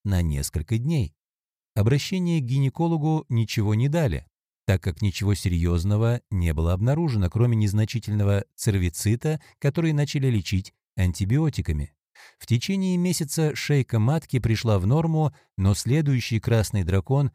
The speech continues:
был таким же болезненным, и красная шапочка снова слегла на несколько дней. Что с этим делать, было непонятно. Но нужно было что-то делать, так как пропускать по несколько дней учебы ежемесячно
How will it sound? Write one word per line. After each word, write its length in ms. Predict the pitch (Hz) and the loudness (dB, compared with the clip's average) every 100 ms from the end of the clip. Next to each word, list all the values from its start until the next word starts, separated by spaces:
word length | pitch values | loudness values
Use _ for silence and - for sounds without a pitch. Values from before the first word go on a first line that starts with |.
| _ - | _ -4
был 240 | 90 107 | 0 2
таким 380 | 104 - 113 98 | 0 0 0 0
же 140 | 95 | 0
болезненным, 840 | 85 85 80 90 104 131 147 165 147 - - | 2 2 2 2 2 0 0 0 -4 -10 -4
и 80 | 143 | -2
красная 420 | 175 180 170 156 | 0 0 0 0
шапочка 460 | 170 156 147 - | 0 -2 -2 -4
снова 380 | 143 131 127 139 | -2 0 2 2
слегла 500 | - 123 101 92 87 | 0 -2 0 2 2
на 140 | 92 98 | 2 0
несколько 480 | 82 78 - 80 127 | 0 0 -2 -2 -2
дней. 380 | 165 151 85 - _ _ - | 0 0 -2 -8 _ _ -16
Что 300 | - 110 98 | 0 2 4
с 120 | 101 | 2
этим 360 | 90 87 82 | 0 2 0
делать, 400 | 76 120 147 139 | 2 2 2 0
было 260 | 82 82 80 | 0 0 2
непонятно. 720 | 87 - 131 160 120 78 67 - _ _ - - - | 0 2 2 2 0 -2 -10 -12 _ _ -20 -6 2
Но 160 | 107 | 4
нужно 320 | 156 185 180 170 | 4 2 0 0
было 240 | 170 170 | 0 0
что-то 320 | - 113 139 | 0 0 0
делать, 520 | 151 185 107 - - _ _ | 0 0 0 -2 -10 _ _
так 180 | 110 110 | -2 0
как 220 | 104 95 | -2 -2
пропускать 800 | - 101 110 107 - 110 87 - - _ | 0 0 0 -2 0 0 0 -6 -20 _
по 80 | 98 | 2
несколько 500 | 98 87 90 78 98 | 2 2 -2 -2 -2
дней 360 | 90 101 98 - | 0 0 0 -2
учебы 540 | 98 - 107 98 82 | -6 -2 0 2 0
ежемесячно 1040 | 82 82 82 101 147 151 139 - 135 135 | 0 0 0 0 -2 -4 -6 -4 0 0